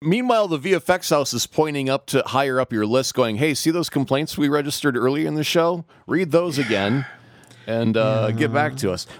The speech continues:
Speaker 1: Well, here's the first thing. A-, and
Speaker 2: Mm-hmm.
Speaker 1: we had this problem with the original Hulk back in the day when Ang Lee did it, and I had a friend who was just like, "That didn't look real at all, dude. Totally didn't look
Speaker 2: Mm-hmm.
Speaker 1: real, dude. Totally
Speaker 2: Mm-hmm.
Speaker 1: stupid. Didn't look real." And I'm like, uh, first off, have you ever seen a seventeen foot tall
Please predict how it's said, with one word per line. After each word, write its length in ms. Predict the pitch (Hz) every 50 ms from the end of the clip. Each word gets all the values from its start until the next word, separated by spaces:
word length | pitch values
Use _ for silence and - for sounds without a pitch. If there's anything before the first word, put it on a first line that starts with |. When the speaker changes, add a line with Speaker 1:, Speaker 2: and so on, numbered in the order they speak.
| -
Speaker 1:
Well, 100 | 131 147
here's 200 | 180 220 247 214
the 60 | 214 127
first 300 | - 127 120 110 - -
thing. 200 | - 76 76 - - - _ _ _ _ - - _ _ _ _
A-, 120 | - - -
and 200 | 117 117 120 120
Speaker 2:
Mm-hmm. 80 | 107
Speaker 1:
we 100 | 131 147
had 140 | 175 180 151
this 160 | 127 117 -
problem 260 | - 123 110 110 107 104
with 140 | 101 95 -
the 100 | 101 98
original 380 | 101 101 98 95 95 95 90
Hulk 320 | 90 92 92 92 92 - -
back 240 | 87 90 90 - 95
in 60 | 95
the 60 | 95
day 120 | 95 95
when 160 | 98 95 92 92
Ang 340 | - 92 95 95 92 90 87
Lee 120 | 90 92
did 180 | 95 101 101 107
it, 160 | 113 113 -
and 80 | 90 95
I 60 | 95
had 160 | 117 117 104
a 60 | 92
friend 280 | - - 98 101 98 95
who 80 | 90
was 160 | 90 87 87 -
just 180 | - 85 -
like, 280 | 90 85 85 80 - _
"That 180 | 135 147 139
didn't 220 | - 139 127 117 98
look 200 | 107 104 - -
real 220 | 95 90 87 82
at 80 | 82 80
all, 220 | 78 76 76 76
dude. 300 | - 78 78 80 82 - _ _ _ _
Totally 300 | - 113 107 95 92 90
didn't 200 | 87 - 82 -
look 120 | 82 82 -
Speaker 2:
Mm-hmm. 100 | 95 -
Speaker 1:
real, 140 | 73 73
dude. 240 | - - 78 78 76 - _ _ _ _ _ _ _ _ _ _ _ 123 - - _
Totally 300 | - 110 90 80 - 87
Speaker 2:
Mm-hmm. 80 | - -
Speaker 1:
stupid. 360 | - 80 80 - - - -
Didn't 240 | - 78 - - -
look 180 | - - -
real." 280 | - 78 - - - - -
And 120 | - 101
I'm 60 | 101
like, 300 | 101 98 95 92 - _
uh, 260 | 110 104 101 95 95 95 - _
first 360 | _ - 143 135 - - - 82
off, 360 | 71 67 - - - - _ _ _ _ _ _ _ _ _ _ _ _
have 180 | 117 113 110 117
you 80 | 147 151
ever 160 | 151 143 139
seen 240 | - - 139 127 117
a 60 | 110
seventeen 480 | - 123 117 113 110 101 113 107 107
foot 260 | 104 - - 107 - -
tall 280 | - 104 95 95 92